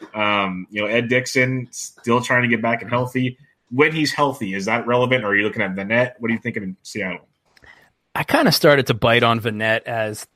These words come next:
Speaker 2: preseason came to a close. They, they seemed like they were showing that he was gonna have a role. He was getting red zone targets, you know, the preseason games. Can't read too much into them, but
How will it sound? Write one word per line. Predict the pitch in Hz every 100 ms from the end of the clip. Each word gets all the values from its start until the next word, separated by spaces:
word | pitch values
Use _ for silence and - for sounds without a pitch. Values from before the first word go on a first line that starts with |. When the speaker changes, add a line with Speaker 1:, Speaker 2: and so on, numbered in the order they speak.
| _
Speaker 2:
preseason | - 120 110 117 104 110
came | 113 113
to | 110
a | 110
close. | - 113 110 107
They, | 113 110 117 -
they | 117
seemed | - 143 143
like | 123 110
they | 117 110
were | 101
showing | - 117 110 107 104 - _
that | 113
he | 107 110
was | 101
gonna | 107 101
have | 107 104
a | 98
role. | 107 107 110 107 - - -
He | - 117
was | 101
getting | 117 110 101 101 _ -
red | 117 113
zone | 110 107 104
targets, | 120 110 107 104 -
you | 120
know, | 98 -
the | 110
preseason | - 117 - 117 107 101
games. | 101 101 104 - - _ _
Can't | 131 117 -
read | 123 107 -
too | 240
much | 127 117
into | 110 107
them, | 107
but | 104 104